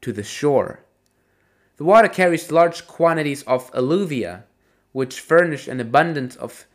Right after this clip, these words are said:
nutriment to the floating plant life. Accordingly, in many of these floating islands, a large quantity of soil is enmeshed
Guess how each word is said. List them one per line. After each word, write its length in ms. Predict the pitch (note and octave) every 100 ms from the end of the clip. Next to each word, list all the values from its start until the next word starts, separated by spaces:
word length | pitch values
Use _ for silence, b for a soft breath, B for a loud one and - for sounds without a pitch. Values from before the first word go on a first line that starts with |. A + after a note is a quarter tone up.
| _ -
nutriment 680 | E3 E3+ - A#2+ G#2+ G2+
to 100 | B2
the 100 | A#2
floating 520 | A2 C3+ D3 D#3+ C3
plant 440 | A2 - A2+ G2+ G2
life. 480 | G2 F2+ E2+ _ _ _ B B B B B B B B B -
Accordingly, 720 | C3+ A3 C4 A3+ D3 A2 G#2+
in 120 | B2
many 240 | D3+ G#3+ G3+
of 140 | E3
these 200 | E3+ E3
floating 380 | - F3 E3 -
islands, 460 | D#3+ F#3 D3+ A#2+
a 60 | -
large 320 | C#3+ F3+ F3+
quantity 480 | - - D#3+ D#3+ D#3+
of 180 | C3 B2+
soil 480 | - - E3+ D#3 C3
is 260 | B2 B2+
enmeshed 720 | - B2 A#2+ C#3+ D3+ - -